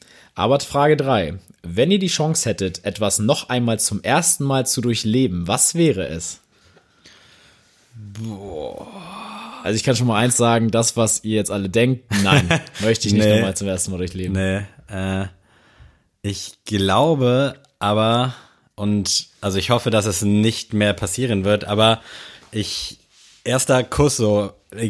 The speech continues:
Speaker 2: also nicht erster, erster
Speaker 1: Ja.
Speaker 2: Kuss, sondern der erste Kuss mit einer neuen Freundin, mit einem Mädchen quasi,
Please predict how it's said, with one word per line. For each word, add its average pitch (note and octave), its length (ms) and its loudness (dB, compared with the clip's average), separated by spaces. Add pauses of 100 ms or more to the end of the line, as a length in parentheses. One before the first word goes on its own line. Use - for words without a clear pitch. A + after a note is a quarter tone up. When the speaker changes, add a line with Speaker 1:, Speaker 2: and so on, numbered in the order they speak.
(120)
Speaker 2:
also A2+ 200 2
nicht B2+ 260 4
erster, B2 340 2
erster C3+ 320 0
Speaker 1:
Ja. A2+ 80 2
Speaker 2:
Kuss, A#2 140 4
sondern C3 280 4
der B2 140 4
erste B2+ 300 -2
Kuss C3 280 -2
mit A#2+ 200 -2
einer A2+ 640 0
neuen A2+ 600 2
Freundin, A#2 400 0
mit G#2 140 -2
einem G#2+ 160 0
Mädchen A2 360 0
quasi, G2+ 380 -2